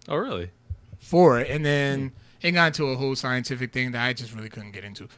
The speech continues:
Speaker 2: But
Speaker 1: Mm-hmm. Yeah. Basically, like, you know, like, so-, something, something like that could, but maybe not to the degree of what we saw in the film.
Speaker 2: Eh,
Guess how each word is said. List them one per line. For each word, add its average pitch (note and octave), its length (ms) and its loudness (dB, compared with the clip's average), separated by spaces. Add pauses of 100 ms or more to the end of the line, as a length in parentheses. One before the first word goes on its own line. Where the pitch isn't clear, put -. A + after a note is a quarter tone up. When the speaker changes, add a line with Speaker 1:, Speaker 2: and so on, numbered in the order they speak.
(120)
Speaker 2:
But - 160 -10
Speaker 1:
Mm-hmm. G#2 260 -2 (580)
Yeah. F#2 340 0 (360)
Basically, A2+ 340 2
like, F#2 460 -2 (480)
you A#3 80 -4
know, D3 140 4
like, G#2 220 4
so-, - 260 -2 (140)
something, C#3 460 2 (320)
something D3+ 300 -2
like A2 160 0
that F#2+ 160 0
could, A2+ 160 0
but G#2 120 2
maybe A#2+ 260 2
not A2 160 0
to - 80 0
the G#2 80 4
degree F2+ 600 -2
of D#2+ 280 -8
what F#2+ 120 -6
we G2 80 -8
saw F2+ 200 -2
in E2 80 -4
the D#2+ 80 -8
film. F2+ 400 0
Speaker 2:
Eh, A#2+ 100 -14